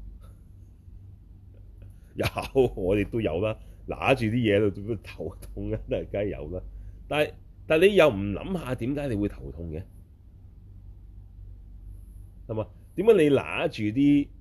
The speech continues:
經典，拿住啲義理，你真係死坐落去嘅時候，你會頭痛先？你有冇諗過先？就係同你自己嘅想法相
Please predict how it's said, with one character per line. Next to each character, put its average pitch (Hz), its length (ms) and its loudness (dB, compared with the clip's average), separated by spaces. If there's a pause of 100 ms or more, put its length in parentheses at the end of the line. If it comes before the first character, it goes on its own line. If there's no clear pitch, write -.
(140)
經 156 240 -2
典， 110 340 0
拿 95 200 -6
住 110 120 -2
啲 85 60 -2
義 92 340 -4
理， 73 340 -6 (300)
你 107 120 0
真 160 180 -2
係 104 140 0
死 95 140 -6 (100)
坐 69 220 -8
落 78 180 -2
去 - 40 -2
嘅 - 20 -10
時 78 60 -6
候， 76 60 -6
你 78 60 -4
會 82 60 -2
頭 64 220 -12
痛 85 180 -8
先？ 101 240 -2
你 90 80 -2
有 87 60 -2
冇 76 60 -4
諗 82 140 -6
過 85 200 -4
先？ 101 420 -4 (1400)
就 123 100 -2
係 120 140 4
同 101 380 0
你 104 180 4
自 - 160 -6
己 101 40 0
嘅 135 120 6
想 113 300 -2
法 104 240 -4
相 - 240 0